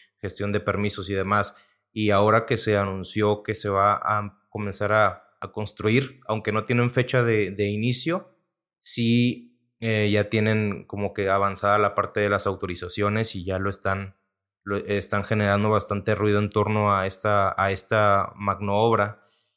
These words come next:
Y, eh, además de los cuatro años de ejecución, por lo que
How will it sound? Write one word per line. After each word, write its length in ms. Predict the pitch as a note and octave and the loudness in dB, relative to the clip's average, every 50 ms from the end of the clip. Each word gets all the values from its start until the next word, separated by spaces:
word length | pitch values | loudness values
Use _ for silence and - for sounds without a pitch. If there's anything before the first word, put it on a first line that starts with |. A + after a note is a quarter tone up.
| _ _ _ _ | _ _ _ _
Y, 540 | - A#2 A#2+ A#2+ A#2+ A#2+ A#2 A#2+ - - _ _ _ _ _ _ _ _ _ _ _ _ _ _ _ _ _ | 0 2 4 4 4 2 0 -2 -8 -14 _ _ _ _ _ _ _ _ _ _ _ _ _ _ _ _ _
eh, 640 | - A2+ A2 A2 G#2+ G#2 G#2 G2+ G2 F#2+ F2+ - - - | -4 0 0 2 2 2 2 2 0 0 -4 -6 -6 0
además 400 | G#2+ A2 G#2+ G#2 G#2 G#2 G#2 G2 | 2 2 4 4 4 4 4 6
de 120 | A#2+ A#2+ | 6 4
los 460 | A#2+ A#2+ A2+ - G#2+ A2 G#2 G2+ - | 6 4 2 0 -2 0 0 -2 -2
cuatro 300 | - - A2 G#2+ - A2+ | 0 0 0 2 2 2
años 200 | A2+ A2+ A#2 A2+ | 2 2 2 0
de 60 | G#2+ | -2
ejecución, 800 | G#2+ - G#2+ - _ G#2 - - A#2 A2+ A2 A2 A2 A2+ A2+ - _ _ _ | -6 -6 -10 -12 _ -8 -6 -2 0 0 0 0 -2 -4 -8 -12 _ _ _
por 140 | _ G2+ G2 | _ -4 -2
lo 160 | G2+ G2+ - | -2 -2 -2
que 560 | - G2 F#2+ F#2 F#2 G2+ G2 - - - _ | -2 -2 -2 -2 -2 -2 -6 -8 -12 -18 _